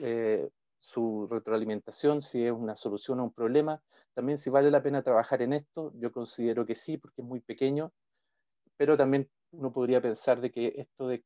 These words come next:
del cambio de la forma del desarrollo de políticas es algo más profundo y quizás, eh, debiéramos trabajar en alguna herramienta distinta, eh, tomar un proyecto más largo,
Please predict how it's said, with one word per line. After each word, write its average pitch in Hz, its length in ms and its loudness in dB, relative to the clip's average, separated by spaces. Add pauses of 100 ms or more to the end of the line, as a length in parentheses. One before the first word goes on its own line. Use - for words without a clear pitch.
del 107 260 -12
cambio 123 360 0
de 110 80 2
la 104 100 -2
forma 117 480 -4
del 104 240 -10
desarrollo 117 480 0
de 110 60 -4
políticas 120 520 -6
es 117 100 -4
algo 113 240 -2
más 117 240 -6
profundo 135 520 -2
y 107 80 -2
quizás, 117 440 0 (600)
eh, 104 340 -6
debiéramos 117 640 -4
trabajar 107 380 0
en 110 80 -2
alguna 107 240 -4
herramienta 107 400 -6
distinta, 123 540 -8
eh, 113 240 -12 (440)
tomar 110 220 -6
un 107 80 -8
proyecto 107 400 -10
más 101 140 -12
largo, 131 440 2